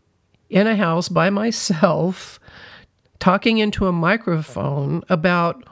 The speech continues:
whatever was coming into my mind, I would have told them that they were nuts, and I couldn't have imagined doing it. And even while I'm doing it, I'm sometimes wondering, "What are you doing?" But there's a response to this,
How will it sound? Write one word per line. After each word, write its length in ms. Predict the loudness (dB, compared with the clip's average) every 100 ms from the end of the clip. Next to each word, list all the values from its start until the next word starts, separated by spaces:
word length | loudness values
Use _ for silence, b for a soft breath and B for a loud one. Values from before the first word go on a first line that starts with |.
| -8
whatever 440 | -2 2 2 0 0
was 160 | -2
coming 320 | 0 0 2
into 220 | 0 -2 -2
my 160 | 0
mind, 480 | 0 0 0 -2 -6 B B B
I 100 | 0
would 140 | 2
have 100 | 0
told 260 | -2 -2 0
them 120 | 0
that 160 | -2 -2
they 160 | -2
were 180 | 0 0
nuts, 400 | 2 0 0 -2
and 140 | -2 -2
I 60 |
couldn't 360 | 0 -2 -2 -2
have 220 | -2 0
imagined 1040 | -2 -2 0 0 0 -2 -2 -2 -2 -4
doing 340 | -2 0 0 -2
it. 240 | -6 -8 -14 B B B
And 160 | 2 2
even 260 | 2 0
while 160 | 2 2
I'm 180 | 0 0
doing 360 | 0 0 0
it, 140 | -2 0
I'm 160 | -2
sometimes 460 | 0 -2 0 0 0
wondering, 380 | 0 0 0 0
"What 140 | 0
are 40 | 2
you 160 | 0
doing?" 600 | -2 0 0 -2 -4 -10 -18 _ b b b b b b
But 500 | -8 0 2 2 -4 _ -2
there's 280 | 0 2
a 60 | 0
response 640 | -2 -2 -2 0 0 -2 -4
to 160 | -2
this, 440 | -2 -4 -4 -4